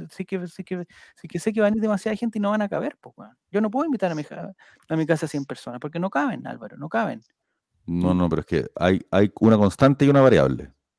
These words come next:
Speaker 2: Y tú estás poniendo como constante lo que es variable, por ejemplo, el número de guardias.
Speaker 1: ¿Mm?
Speaker 2: ¿Cachai?
Speaker 1: Ya, pues.
Speaker 2: Y como variable, lo que es constante, es decir,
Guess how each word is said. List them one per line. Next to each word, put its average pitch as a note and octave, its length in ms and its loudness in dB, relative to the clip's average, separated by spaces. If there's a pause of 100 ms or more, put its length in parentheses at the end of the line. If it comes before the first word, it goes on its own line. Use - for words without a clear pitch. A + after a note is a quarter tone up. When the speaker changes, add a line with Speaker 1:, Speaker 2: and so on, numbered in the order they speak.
(280)
Speaker 2:
Y F#2+ 120 2
tú A2+ 100 8
estás A2+ 160 4
poniendo B2 260 4
como A2+ 160 6
constante B2 480 4
lo A#2 80 8
que A#2 80 4
es A2 60 2
variable, A2 540 6
por F2 120 2
ejemplo, G#2 280 4
el G2+ 60 6
número G2+ 200 8
de G2+ 60 10
guardias. D#2+ 500 4 (520)
Speaker 1:
¿Mm? D#3 240 -2
Speaker 2:
¿Cachai? G#2 300 0 (680)
Speaker 1:
Ya, G#3+ 100 -6
pues. D#3 180 -16 (160)
Speaker 2:
Y G2+ 100 0
como G#2+ 260 8
variable, D#3 640 8
lo A#2+ 140 8
que C#3+ 100 8
es D#3 60 6
constante, E3 600 4
es G#2+ 140 2
decir, D3 340 2